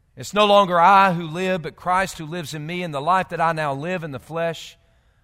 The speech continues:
I live by faith in the Son of God who loved me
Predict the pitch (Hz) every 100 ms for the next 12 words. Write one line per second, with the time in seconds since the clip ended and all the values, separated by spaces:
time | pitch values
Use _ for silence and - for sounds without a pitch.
0 | _ 131 165 147 147 135 - 170 180 -
1 | 127 110 170 170 139 147 156 156 120 110
2 | 117 156 147 160 160